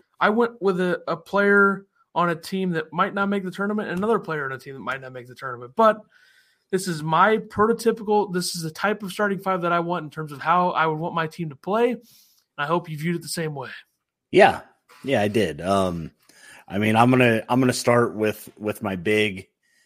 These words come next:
Speaker 2: um, and then I'm gonna surround him with a bunch of shooters and some length. So,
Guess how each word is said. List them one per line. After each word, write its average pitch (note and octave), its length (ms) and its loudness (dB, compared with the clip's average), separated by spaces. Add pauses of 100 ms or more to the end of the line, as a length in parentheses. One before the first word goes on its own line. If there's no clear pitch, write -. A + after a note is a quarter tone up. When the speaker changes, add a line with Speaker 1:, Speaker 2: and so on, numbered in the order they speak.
(160)
Speaker 2:
um, F2+ 380 -2
and F#2 160 -6
then G2+ 120 -2
I'm G#2 100 0
gonna G2 140 -4
surround G2+ 420 -4
him G2+ 100 -4
with F2+ 140 -8
a E2+ 60 -8 (140)
bunch G#2 260 -4
of F#2+ 60 -10
shooters F#2+ 600 -6
and E2+ 200 -14
some E2+ 160 -12
length. C2 380 -16
So, D#2 540 -10